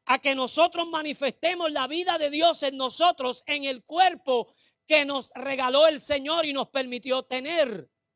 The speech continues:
Porque no es que vamos a deshacernos de este cuerpo.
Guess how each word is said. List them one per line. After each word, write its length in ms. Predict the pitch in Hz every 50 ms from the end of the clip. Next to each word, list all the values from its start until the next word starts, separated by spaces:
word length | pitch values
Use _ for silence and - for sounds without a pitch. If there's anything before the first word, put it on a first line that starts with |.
| _ _ _ _ _ _ _ _ _ _ _ _ _ _ _ _ _
Porque 320 | - 269 262 - 285 277
no 80 | 277 302
es 100 | 285 -
que 140 | - 285 277
vamos 460 | 269 277 285 294 285 269 - - - -
a 140 | 254 247
deshacernos 880 | 254 254 247 - - 247 214 - - - 254 262 262 262 247 233 226 180
de 80 | 190 214
este 220 | 175 - 202 175
cuerpo. 500 | - 175 165 151 147 - _ _ 120